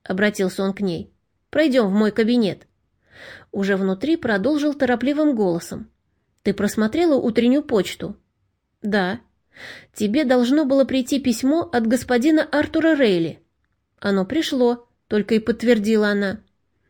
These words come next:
«Что-то многословностью сегодня ты не отличаешься», слегка сморщился он.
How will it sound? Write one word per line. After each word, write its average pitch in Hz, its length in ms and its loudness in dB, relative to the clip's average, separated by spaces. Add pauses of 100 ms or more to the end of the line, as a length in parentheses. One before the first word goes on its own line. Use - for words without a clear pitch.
(540)
«Что-то 349 400 -4
многословностью 285 840 2
сегодня 240 440 2
ты 339 100 0
не 339 120 4
отличаешься», 226 760 0 (240)
слегка 220 420 -2
сморщился 202 600 -2
он. 180 180 -4